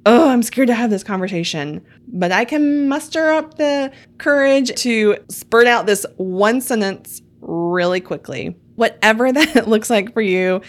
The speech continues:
you know, it could be something where you're in a relationship with someone and maybe there's something that this person does that really hurts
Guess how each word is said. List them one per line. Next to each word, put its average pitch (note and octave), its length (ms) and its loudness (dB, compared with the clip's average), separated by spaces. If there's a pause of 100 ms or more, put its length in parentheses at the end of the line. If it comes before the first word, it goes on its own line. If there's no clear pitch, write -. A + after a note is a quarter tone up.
(400)
you A3+ 100 0
know, F3 160 2
it F#3+ 120 0
could G#3+ 240 2
be A3 160 -2
something G3+ 500 -4
where F3+ 580 2 (100)
you're F#3+ 400 2 (100)
in G3+ 100 0
a A3+ 40 2
relationship F#3+ 440 0
with F3+ 100 -2
someone E3 520 -2 (340)
and A3+ 240 4
maybe B3+ 400 2
there's G#3 300 2
something F#3 300 -4
that F3+ 100 -6
this E3+ 140 -6
person F3 440 -4
does A#3 520 0 (320)
that G3+ 180 -2
really G3+ 640 0 (280)
hurts - 600 -2